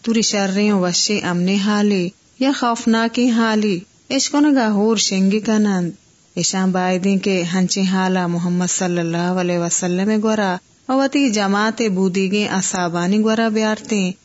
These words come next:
کہ ہمیں مردمہ ہمیں حالانی بارے شرطر فیصلہ کو تگت۔ وتی ہا بڑ ڈنہ شنگ مکو تینے تش کہ دشمن مسلمانہ نزور بکنن۔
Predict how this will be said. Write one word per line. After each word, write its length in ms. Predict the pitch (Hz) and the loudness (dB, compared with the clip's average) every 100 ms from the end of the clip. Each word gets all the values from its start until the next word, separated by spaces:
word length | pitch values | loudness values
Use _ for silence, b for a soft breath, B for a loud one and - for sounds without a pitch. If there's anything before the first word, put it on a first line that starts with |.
| - | -2
کہ 80 | |
ہمیں 320 | 277 294 311 311 | 2 4 4 4
مردمہ 440 | 269 247 247 240 | 4 2 2 2
ہمیں 320 | 240 214 214 | 4 4 2
حالانی 540 | 196 185 180 190 208 208 | 2 0 0 2 2 2
بارے 460 | 180 180 185 196 | 0 0 0 -2
شرطر 380 | 190 170 165 208 - | -2 -4 -4 -6 -2
فیصلہ 340 | 262 254 254 247 | -2 0 0 -2
کو 100 | 226 | -2
تگت۔ 520 | 214 202 185 175 - _ _ - | -4 -2 -2 -4 -8 _ _ -8
وتی 260 | 175 190 180 | -6 -4 -2
ہا 80 | 180 | -2
بڑ 160 | 180 | -2
ڈنہ 360 | 170 175 175 180 180 | -2 -2 -2 0 0
شنگ 360 | - 180 175 - _ | 0 0 -2 -4 _
مکو 240 | 185 185 233 | -6 -4 -4
تینے 340 | 214 185 175 | -2 -2 -4
تش 340 | 170 165 - - _ | -6 -6 -6 -8 _
کہ 100 | - | -8
دشمن 500 | 196 202 190 214 220 | -2 0 0 0 2
مسلمانہ 720 | 214 180 - 190 180 180 185 208 | 2 0 -2 -2 0 0 0 0
نزور 440 | 202 185 190 220 | 0 0 2 0
بکنن۔ 540 | 214 196 190 175 165 | 0 -4 -4 -4 -4